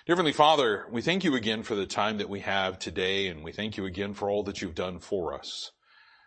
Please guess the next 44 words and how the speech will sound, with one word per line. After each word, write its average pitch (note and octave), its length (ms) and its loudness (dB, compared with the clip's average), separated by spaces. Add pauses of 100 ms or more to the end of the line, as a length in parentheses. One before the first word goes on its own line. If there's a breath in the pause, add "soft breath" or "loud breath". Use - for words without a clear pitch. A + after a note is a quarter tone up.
(140 soft breath)
Lord, G2 300 0
we F#2 100 -6
cannot, G2+ 540 -2
uh, F2+ 300 -2
thank C#3 360 -2
you A#2+ 140 0
enough A#2+ 400 0
for - 380 0
the G#2+ 80 -2
salvation G#2+ 600 0
that F#2+ 100 -8
we G2 100 -8
have F2+ 300 -4
in E2 160 -6
you. D#2+ 260 -8
We E2+ 140 -10
cannot G2+ 380 -6
thank A2 260 -4
you A2 100 -2
enough G#2+ 300 -2
for A#2 100 -2
the G2 80 -6
forgiveness G2 500 -6
of F#2 120 -8
sins. E2+ 480 -8 (560 loud breath)
We G2 80 -6
cannot A#2 320 0
thank C#3 280 0
you C3 80 -2
for A2+ 240 0
the G#2+ 80 2
restoration A#2 760 0
that A#2 120 -2
is A2+ 180 -2
there F2 320 -2
and F2 120 -8
the - 40 -12
peace - 400 -6
that A2 180 -6
you A2 60 -6
give F#2+ 200 -4
us, F2+ 200 -4
the E2 100 -10
joy, G#2 640 -2